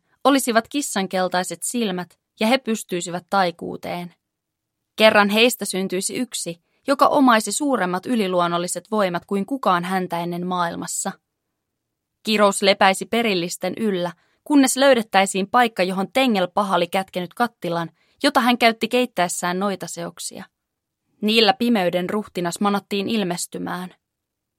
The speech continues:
Niin tarina kertoo. Kukaan ei tiedä, onko se tosi.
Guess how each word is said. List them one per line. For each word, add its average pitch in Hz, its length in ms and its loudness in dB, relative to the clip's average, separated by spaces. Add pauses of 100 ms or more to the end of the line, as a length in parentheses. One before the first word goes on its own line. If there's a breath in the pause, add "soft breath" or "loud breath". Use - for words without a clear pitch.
Niin 196 260 0
tarina 180 340 0
kertoo. 175 600 -6 (760)
Kukaan 240 380 2
ei 190 100 0
tiedä, 185 360 2
onko 185 180 -4
se 202 140 -8
tosi. 208 420 -10